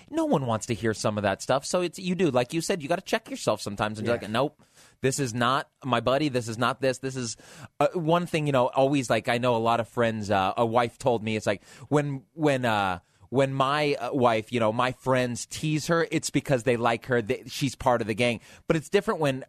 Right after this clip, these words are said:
Speaker 1: I can't really do that. We're, we have a different relationship. We're not buddies.
Speaker 2: That's
Speaker 1: We're
Speaker 2: right.
Speaker 1: husband and wife.
Speaker 2: That's right, my friend. And that's why I know people is, like,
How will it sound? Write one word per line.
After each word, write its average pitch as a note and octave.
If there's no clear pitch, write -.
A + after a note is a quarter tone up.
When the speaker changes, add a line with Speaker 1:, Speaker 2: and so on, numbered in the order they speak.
Speaker 1:
I D3+
can't A2
really G#2
do G#2
that. F#2
We're, D#3+
we E3+
have F#3
a D#3
different C3+
relationship. G#2+
We're C3+
not C3+
buddies. G#2
Speaker 2:
That's -
Speaker 1:
We're B2+
Speaker 2:
right. B2
Speaker 1:
husband A2+
and G2
wife. F2
Speaker 2:
That's B2
right, B2
my A2
friend. A2+
And A2
that's C3
why B2+
I -
know B2+
people D3
is, A2+
like, B2